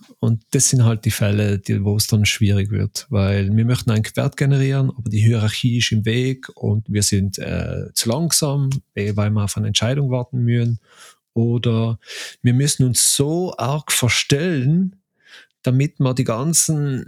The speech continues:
bürokratischen und, äh, anderen Management, ähm, Hindernisse aus dem Weg, ähm, bringen, dass es uns grad schon wieder die Freude nimmt an der Arbeit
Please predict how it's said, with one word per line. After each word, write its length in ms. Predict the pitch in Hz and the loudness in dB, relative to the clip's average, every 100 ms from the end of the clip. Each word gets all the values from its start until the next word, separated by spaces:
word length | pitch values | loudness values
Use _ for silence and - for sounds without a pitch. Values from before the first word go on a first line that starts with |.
| - _ | -14 _
bürokratischen 1400 | 151 135 139 - 113 - - 143 143 - 147 143 139 | -2 0 -2 -2 -2 -2 -4 -2 -2 -2 -2 -2 -2
und, 480 | - 110 113 113 110 | -2 -4 -2 -2 -4
äh, 300 | - 98 107 110 | -6 -4 -4 -2
anderen 600 | 127 151 139 135 131 123 | 0 0 0 0 0 0
Management, 920 | 120 135 151 - 139 135 139 127 - | 2 2 0 -2 -2 0 0 -2 -6
ähm, 840 | - 71 92 98 101 98 101 104 | -4 -2 -2 -2 -2 0 0 0
Hindernisse 840 | 104 143 156 135 131 - - 123 - | 2 2 2 2 2 0 0 -2 -2
aus 140 | 120 127 | 0 0
dem 120 | 113 | 0
Weg, 440 | 113 71 78 - - | 0 -2 -4 -8 -4
ähm, 880 | 123 120 120 123 120 120 120 120 - | -2 0 0 0 0 0 0 -2 -4
bringen, 520 | - 123 147 147 147 - - - - | -4 0 2 2 0 -4 -20 -20 -4
dass 200 | 117 - | 0 2
es 360 | 120 - - _ - | 2 0 -2 _ -4
uns 240 | 135 131 | -2 -2
grad 260 | - 127 127 | -2 -2 -2
schon 240 | - 131 | 0 2
wieder 220 | 127 127 117 - | 0 0 -4 -4
die 80 | 127 | -4
Freude 360 | - 117 123 | -2 -2 0
nimmt 460 | 113 113 113 - - - | 0 0 0 -4 -8 -2
an 140 | 104 | -2
der 100 | 107 | 0
Arbeit 460 | 107 110 110 - | 0 -2 -2 -6